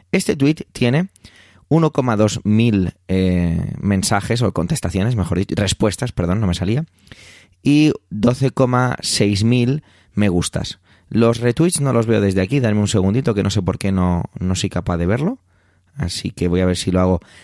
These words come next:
de manera súper rápida y llenando estos segundos con palabras a lo loco. Tiene nada más y nada menos que ochocientos catorce retweets. Bueno, tampoco es una locura. Quiere decir que no estamos a la altura de lo que, de si lo dijera Ibai, por ejemplo.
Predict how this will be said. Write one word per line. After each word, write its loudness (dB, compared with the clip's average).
de 2
manera 0
súper 0
rápida 0
y 0
llenando 2
estos 0
segundos 0
con 0
palabras 0
a 0
lo 2
loco. 0
Tiene 0
nada 2
más -2
y 0
nada 0
menos 0
que 0
ochocientos -2
catorce -4
retweets. -8
Bueno, -2
tampoco -6
es -12
una -10
locura. -6
Quiere -2
decir -2
que -2
no 0
estamos 0
a 0
la 0
altura 0
de 0
lo 0
que, -2
de -2
si -2
lo 0
dijera -2
Ibai, -2
por -6
ejemplo. -10